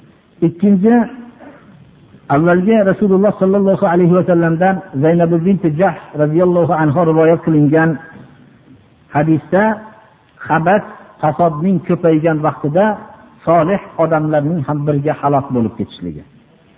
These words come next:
Alloh subhanahu va taolo agar bir jamiyatda munkardan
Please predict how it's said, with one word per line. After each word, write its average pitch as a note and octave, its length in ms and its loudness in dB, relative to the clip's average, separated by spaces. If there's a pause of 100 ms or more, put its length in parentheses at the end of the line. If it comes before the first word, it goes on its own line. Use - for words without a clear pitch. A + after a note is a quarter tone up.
(1080)
Alloh G3+ 240 4
subhanahu A3+ 520 2
va G#3+ 80 2
taolo G#3 460 2 (680)
agar F#3+ 260 2 (120)
bir G#3+ 180 0
jamiyatda F#3+ 580 2 (600)
munkardan F#3 680 2